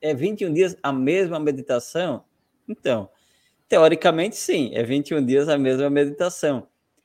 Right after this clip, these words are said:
Mas imagina você ir pra vinte e um dias com a mente de principiante.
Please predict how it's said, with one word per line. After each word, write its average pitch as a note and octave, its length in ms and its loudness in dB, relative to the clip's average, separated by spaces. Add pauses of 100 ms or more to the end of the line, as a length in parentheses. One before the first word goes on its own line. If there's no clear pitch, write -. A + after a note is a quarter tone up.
(140)
Mas C#3+ 280 0
imagina E3+ 500 -2
você F#3 400 -4
ir C3+ 300 -2 (120)
pra - 400 0
vinte E3 360 -4
e G3+ 40 -4
um E3 140 -2
dias F3 240 0
com - 160 -4
a D#3 40 2
mente D3+ 280 -6
de D3 100 -6
principiante. C#3 1160 -2